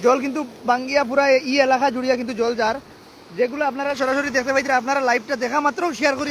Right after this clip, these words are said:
সবরে দেখার সুযোগ করে দিবা যাতে সবে দেখতে পারেন। আমি এলাকার মানুষের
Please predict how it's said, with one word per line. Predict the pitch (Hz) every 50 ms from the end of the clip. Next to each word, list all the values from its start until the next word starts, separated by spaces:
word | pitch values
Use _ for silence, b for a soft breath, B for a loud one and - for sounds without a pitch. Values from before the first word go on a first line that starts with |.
| 269 247
সবরে | 262 262 269 269 262 240 220 - - - - - - - -
দেখার | 254 247 277 294 226
সুযোগ | 269 254 254 240 233
করে | 294 285 269
দিবা | 277 294 277 269
যাতে | 254 240 269 202
সবে | 262 240 285 285 240 254
দেখতে | 240 - 285 269
পারেন। | 269 262 254 254
আমি | 240 277 277 262
এলাকার | 269 262 269 302 285 269
মানুষের | 254 269 262 262 302 294